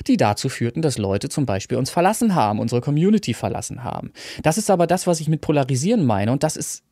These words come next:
normal. Das ist halt, das gehört, wenn man es geschäftlich betrachtet, genau dazu, weil genau das macht uns interessant. Wären wir nicht so aufgestellt und alles wäre Larifari und total schön,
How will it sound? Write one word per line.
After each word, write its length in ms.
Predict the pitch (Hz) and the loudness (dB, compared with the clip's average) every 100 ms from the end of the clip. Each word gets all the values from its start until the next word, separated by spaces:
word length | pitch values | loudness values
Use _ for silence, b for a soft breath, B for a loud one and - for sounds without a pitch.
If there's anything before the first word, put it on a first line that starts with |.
| - | 2
normal. 600 | 165 160 165 220 143 104 | 4 6 4 4 2 0
Das 200 | 127 143 | -2 -2
ist 160 | - | -2
halt, 240 | 170 165 - - | -2 -2 -10 -6
das 180 | 160 - | -4 0
gehört, 320 | 151 180 - - | 2 2 0 -6
wenn 160 | 147 160 | 0 2
man 100 | 151 | 2
es 140 | 139 | 0
geschäftlich 560 | 131 - 240 - 180 - | -2 0 0 2 -2 -2
betrachtet, 520 | 127 - 107 - 120 | -8 -6 -8 -8 -4
genau 260 | 127 131 | 0 2
dazu, 480 | 127 117 - 170 175 B B B | 2 -2 0 0 0 B B B
weil 140 | 143 | 2
genau 220 | 147 147 | 2 2
das 240 | 139 156 - | 2 0 0
macht 220 | 156 - | -2 0
uns 160 | 151 - | -4 -4
interessant. 680 | 139 135 - 190 117 98 - B 135 - | -4 -4 -2 -2 -2 -6 -14 B -10 0
Wären 320 | 156 170 170 | 4 4 4
wir 260 | 160 160 - - | 4 2 0 -8
nicht 400 | 131 180 262 - | 0 2 2 0
so 220 | 147 160 | 2 4
aufgestellt 720 | 120 123 - 113 - 101 95 98 | 6 2 0 -8 -4 -2 -2 -2
und 120 | 117 | -2
alles 280 | 120 156 147 | 0 0 2
wäre 180 | 156 147 | 0 2
Larifari 680 | 139 147 139 - 143 156 156 | 2 2 0 0 2 2 2
und 260 | 131 135 - - | 2 -2 -4 -8
total 400 | 143 - 139 127 | -6 0 0 2
schön, 460 | - 220 196 110 | 2 4 4 0